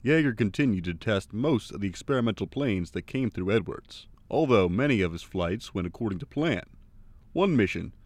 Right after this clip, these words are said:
quite literally, blew up in his face. General Yeager discusses the incident in depth, courtesy of the Academy of Achievement.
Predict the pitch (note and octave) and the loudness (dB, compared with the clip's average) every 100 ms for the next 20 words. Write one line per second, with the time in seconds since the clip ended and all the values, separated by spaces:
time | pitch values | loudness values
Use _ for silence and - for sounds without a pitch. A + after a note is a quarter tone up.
0 | - - - D#3 D#3 - D#3 A#2+ F2+ F2 | -20 -20 -2 2 2 4 2 2 2 0
1 | E2 - - - - - F#3 B2 F2+ - | -2 -12 -20 -20 -10 2 6 6 4 0
2 | F#2 F#2 - F#2+ - - - - - - | -4 -4 -4 -6 -6 -20 -20 -20 -20 -20
3 | _ F2+ G2+ D#3 C#3 B2 D3+ A#2+ G2+ F#2 | _ -2 2 4 4 4 4 4 2 0
4 | - B2 G#2+ G2+ G2+ A#2 A#2 G2 F#2 - | 0 -2 -2 -4 -4 -2 -2 -4 -6 -4
5 | B2 A2 G#2+ - _ _ _ _ - G#3+ | 0 4 4 2 _ _ _ _ 0 4
6 | G3+ G2+ F#2+ E2+ - - F#2+ G#2 F#2+ D3 | 4 2 -6 -8 -8 -8 -2 0 0 0
7 | B2 E2+ E2+ F#2+ F#2 A#2 F2 D#2+ - | 0 0 -2 -2 -2 -4 -4 -10 -14